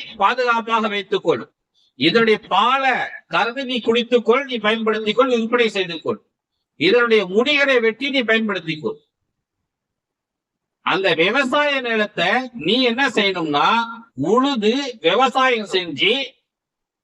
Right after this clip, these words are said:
உன்னுடைய ஆடு அந்த வயலுக்குள்ள போகும்போது எந்த அளவுக்கு இருந்துச்சோ, அந்த அளவுக்கு அந்த பயிர்களை கொண்டு வந்து கொடுத்து விட்டு, உன்னுடைய ஆட்டுகளை, உன்னுடைய ஆடுகளை ஓட்டிச் செல். அது போட்ட குட்டிகளையும் நீ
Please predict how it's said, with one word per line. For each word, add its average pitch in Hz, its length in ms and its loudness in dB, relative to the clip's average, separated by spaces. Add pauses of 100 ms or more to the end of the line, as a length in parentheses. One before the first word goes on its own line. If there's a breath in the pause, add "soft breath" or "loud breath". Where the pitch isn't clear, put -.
(380)
உன்னுடைய 190 280 4 (300)
ஆடு 294 220 2 (100)
அந்த 254 120 -4 (100)
வயலுக்குள்ள 262 520 0 (160)
போகும்போது 220 520 4 (140)
எந்த 220 200 -2
அளவுக்கு 269 360 -2
இருந்துச்சோ, 202 420 0 (500)
அந்த 269 280 0
அளவுக்கு 302 300 0
அந்த 240 120 -2 (160)
பயிர்களை 254 440 2 (120)
கொண்டு 220 220 6
வந்து 190 180 0 (600)
கொடுத்து 233 380 2
விட்டு, 277 260 2 (520)
உன்னுடைய 185 260 2 (120)
ஆட்டுகளை, 185 540 2 (160)
உன்னுடைய 151 240 2 (100)
ஆடுகளை 180 300 0 (100)
ஓட்டிச் 135 300 -6
செல். 92 180 -8 (880)
அது 147 120 2 (100)
போட்ட 240 220 0 (160)
குட்டிகளையும் 214 580 0
நீ 165 40 -2